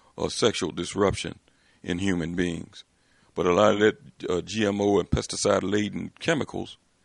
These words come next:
food was being pumped into black communities, similar to what, uh, Doctor Wesley was talking about. And the use of, uh, what he talked about tonight, paraquat, being sprayed on, uh, uh, uh, marijuana.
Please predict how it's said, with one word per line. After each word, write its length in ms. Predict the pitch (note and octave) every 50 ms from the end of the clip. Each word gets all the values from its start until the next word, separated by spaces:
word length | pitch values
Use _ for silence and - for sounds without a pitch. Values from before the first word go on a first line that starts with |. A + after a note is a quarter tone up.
| _ _ _ _ _ _
food 460 | - - - D#3+ D#3+ B2 G#2+ G#2+ G2+ - - -
was 180 | - F#2+ F2+ F#2
being 460 | - A2 G#2+ G#2 G2 G2 F#2+ F#2 - _ _ _ _ _ _ _
pumped 320 | - A#2+ A#2+ A2 - _ G#2+
into 200 | G#2 - - G2
black 260 | F#2+ G2 G2 F#2+ -
communities, 680 | - G2 F#2+ A#2 B2+ G#2+ F#2 - - D2 - - - _ _ _ _ _ _ _
similar 340 | - A2+ A2 G#2 F#2+ F#2
to 140 | - - F#2+
what, 200 | F2+ F#2 F#2 F#2+ - _ _ _ _ _ _ _ _ -
uh, 200 | F#2+ F2+ E2+ E2+ E2
Doctor 240 | F2+ F2+ E2+ F2+
Wesley 300 | F2 F2 E2+ - - -
was 140 | - - -
talking 380 | - - A2 G#2 F#2+ - - -
about. 300 | - - - - - - _ _ _ _ _ _ _ _ _ _ _ _ _ _ _ _ _ _ _ - -
And 180 | F2 F2 F2+
the 60 | F2+
use 360 | F2 F#2 G2+ G#2+ G2+ - - G2+
of, 200 | F#2 F#2 F2+ F2+
uh, 340 | F2+ F2+ F2 F2 E2+ - - - _ _ _ _
what 180 | F2+ F2 F#2 F2+
he 120 | B2 C#3+
talked 240 | - F#2+ F2 E2 -
about 200 | - F2 E2+ -
tonight, 380 | D#2+ E2 F2+ F#2+ G2+ - -
paraquat, 540 | - C3+ C3 B2 G#2 - - - - - -
being 200 | - F#2+ F#2 E2
sprayed 440 | - - - - A#2 A2 G2 G2 F#2
on, 300 | G2 F#2+ F#2+ F#2 F#2 F2+ - _ _ _ - - _ _ _ _
uh, 180 | - D#2 F2+ D#2+
uh, 300 | - - F#2 F#2+ F#2 F2
uh, 340 | - - - F#2 E2+ E2+ - - - _ _ _ _ _ _ - - - - -
marijuana. 600 | - G#2 A2+ A#2 A2 G#2+ A#2 C3 C#3 A#2+ - -